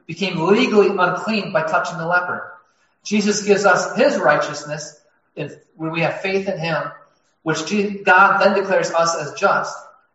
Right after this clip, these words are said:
just as he made the leper become legally clean and tells him to go. Tell the, the priest, "You're clean." And we receive all this by faith, just as the leper received this by faith and knew that Christ could heal him.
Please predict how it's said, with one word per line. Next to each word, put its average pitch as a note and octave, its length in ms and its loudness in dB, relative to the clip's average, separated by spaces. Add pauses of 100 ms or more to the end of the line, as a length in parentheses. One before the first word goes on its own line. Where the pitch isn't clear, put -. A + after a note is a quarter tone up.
just G#3 400 -4
as D#3+ 320 -2
he E3 100 -10
made D#3 180 -8
the D3+ 80 -4
leper F3 640 0
become D#3 460 -4
legally G3+ 460 4
clean G3 360 0
and E3 100 -8
tells F3+ 300 2
him F3+ 100 -4
to D3+ 80 -6
go. A3 420 4
Tell G3 160 6
the, G3 280 2
the F3 160 -2
priest, - 480 -10 (240)
"You're G#3 200 2
clean." A3+ 420 -2 (1400)
And E3+ 120 -2
we F3+ 60 0
receive F#3+ 280 -2
all G3 220 6
this G#3 120 4
by G3 220 2
faith, G3+ 240 -2
just E3 180 -12
as - 100 -14
the F#3+ 100 -8
leper F#3 460 -2
received E3 280 -10
this E3 140 -12
by D3 140 -6
faith D3 260 -10
and C3+ 80 -10
knew C#3 100 -12
that C#3 240 -10
Christ - 460 -2
could C3 120 -20
heal C3 300 -12
him. - 60 -16